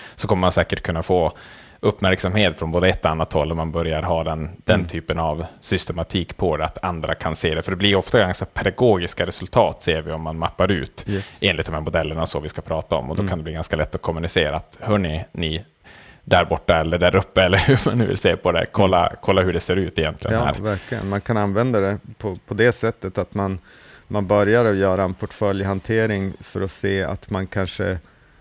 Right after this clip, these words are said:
Speaker 2: har svårt att värdera vilka, vad som är viktigare än någonting annat. Och det kan ju vara ett tecken på någonting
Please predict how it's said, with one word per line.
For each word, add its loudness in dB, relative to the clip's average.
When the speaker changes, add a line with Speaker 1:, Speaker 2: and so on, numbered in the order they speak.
Speaker 2:
har 2
svårt -2
att -8
värdera 2
vilka, -2
vad 2
som -6
är -2
viktigare 0
än -2
någonting -4
annat. -2
Och -4
det 2
kan -2
ju 0
vara 2
ett -8
tecken -2
på -10
någonting -4